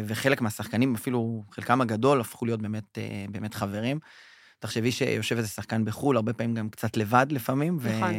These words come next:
Speaker 1: ופתאום אתה, אתה נוסע, ואתה מבלה איתו איזה שלושה ימים, אה, ומתחברים, ו-, ו-, ו-, ומשתפים, ו-, ומדהים. חוויה מדהימה. גם,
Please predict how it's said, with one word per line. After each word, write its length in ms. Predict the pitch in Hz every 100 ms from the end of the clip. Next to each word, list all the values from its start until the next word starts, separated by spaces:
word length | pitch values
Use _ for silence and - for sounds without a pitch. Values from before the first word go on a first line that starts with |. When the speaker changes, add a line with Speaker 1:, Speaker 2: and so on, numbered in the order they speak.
| 104 104
Speaker 1:
ופתאום 300 | 107 117 120
אתה, 360 | 107 107 101 101
אתה 140 | 107
נוסע, 500 | 104 104 - 139 135 117
ואתה 840 | 107 110 113 107 _ - 123 -
מבלה 200 | 107 110
איתו 140 | 117
איזה 120 | 117 110
שלושה 300 | - 104 120
ימים, 440 | 113 117 123 120 113 - - - - -
אה, 300 | 110 113 113 107
ומתחברים, 760 | 107 107 - 104 120 139 131 110
ו-, 100 | 110
ו-, 220 | 107 110 107
ו-, 340 | 107 113 113
ומשתפים, 840 | 110 113 117 - 104 - 143 139 113
ו-, 200 | 104 107 - -
ומדהים. 500 | 113 113 113 101 104 127 - _ - - - 123 -
חוויה 260 | 104 107
מדהימה. 400 | 113 110 107 101
גם, 160 | 117 120